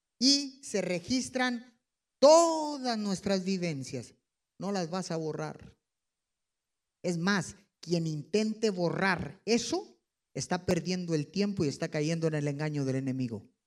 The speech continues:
Nunca se pueden borrar, pero sí se pueden regrabar. ¿Alguien puede decir amén a esto?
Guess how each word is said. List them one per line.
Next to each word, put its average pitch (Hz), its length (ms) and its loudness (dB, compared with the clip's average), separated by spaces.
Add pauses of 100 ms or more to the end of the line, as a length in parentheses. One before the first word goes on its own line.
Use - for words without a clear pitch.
(1080)
Nunca 254 500 6
se 208 220 4
pueden 214 460 2
borrar, 180 640 -2 (380)
pero 147 240 2
sí 190 260 -4
se 156 200 -2
pueden 165 420 0
regrabar. 127 760 -2 (840)
¿Alguien 285 300 -4
puede 254 260 2
decir 180 280 -4
amén 165 220 -6
a 156 120 -6
esto? 180 340 -4